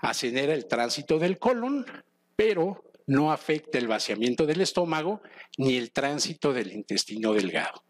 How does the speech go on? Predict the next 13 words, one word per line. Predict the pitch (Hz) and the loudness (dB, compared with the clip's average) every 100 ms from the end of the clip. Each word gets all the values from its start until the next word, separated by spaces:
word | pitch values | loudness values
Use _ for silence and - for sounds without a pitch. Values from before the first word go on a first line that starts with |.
| _ - - - - - | _ -20 -20 -20 -20 -2
No | 127 151 | 2 2
afecta | 160 - 175 - 190 | 0 0 -2 -2 -2
los | 170 135 | -2 -4
parámetros | - 113 123 143 139 131 - | -2 0 2 2 2 2 2
en | 107 | 2
la | 98 | 0
función | - 110 104 127 131 | -2 -2 0 0 0
motor | 135 127 127 120 | -4 0 2 2
anorrectal | 120 127 135 156 - 160 147 180 _ _ - _ - | 0 -2 0 0 0 -2 -2 -8 _ _ -20 _ -2
y | 120 | 2
algo | 127 131 | 4 2
muy | 127 127 | 2 -2
interesante, | 131 131 113 - 120 104 92 98 | 0 0 0 0 -2 -4 -2 -4